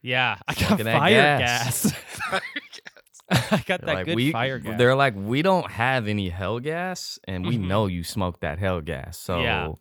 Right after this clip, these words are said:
Speaker 1: Mm-hmm.
Speaker 2: you gotta go to the hospital,
Speaker 1: You gotta
Speaker 2: friend."
Speaker 1: go to the hospital. Yeah, and I'm, and I, don't get me wrong. The pers-, it was, I, I, going under is no problem. That's fun.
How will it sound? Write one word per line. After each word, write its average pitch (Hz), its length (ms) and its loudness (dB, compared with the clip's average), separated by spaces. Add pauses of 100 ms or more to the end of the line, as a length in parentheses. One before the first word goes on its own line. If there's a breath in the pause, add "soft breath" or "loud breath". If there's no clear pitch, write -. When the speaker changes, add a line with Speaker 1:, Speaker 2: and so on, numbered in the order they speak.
(200)
Speaker 1:
Mm-hmm. 113 400 -14
Speaker 2:
you 98 40 -2
gotta 85 220 -2
go 78 100 -6
to 76 60 -8
the 71 80 -12
hospital, 82 580 -4
Speaker 1:
You - 60 -14
gotta 76 140 -4
Speaker 2:
friend." 127 160 4
Speaker 1:
go 139 60 2
to 139 40 -6
the 135 80 -10
hospital. 123 500 -14
Yeah, 131 160 -6
and 170 100 0
I'm, 214 180 -4
and 190 260 0
I, - 60 -20
don't 240 220 0
get 254 120 -4
me 220 60 -4
wrong. 156 340 -2 (160)
The 160 80 -4
pers-, 170 360 -8
it 190 100 0
was, 190 160 2 (100)
I, 202 180 2 (360)
I, 180 240 2 (440)
going 240 280 4
under 156 320 2
is 113 260 -6 (160)
no 127 240 2
problem. 107 680 -2
That's 131 240 -4
fun. 113 340 -4